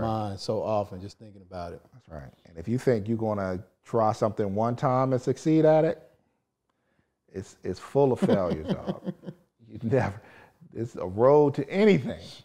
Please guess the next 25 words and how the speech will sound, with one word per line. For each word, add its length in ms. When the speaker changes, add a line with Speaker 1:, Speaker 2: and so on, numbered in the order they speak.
Speaker 2:
Ain't 180
it 100
though? 80
Speaker 1:
Anything 500
is 100
full 220
of 80
failures, 460
man. 220
You 80
gotta, 360
you 60
gotta 200
keep 200
going. 300
That's 180
the, 200
that's 240
the 140
<clears throat> 120
success, 560
is 180
keep 240
going. 340
Speaker 2:
So 540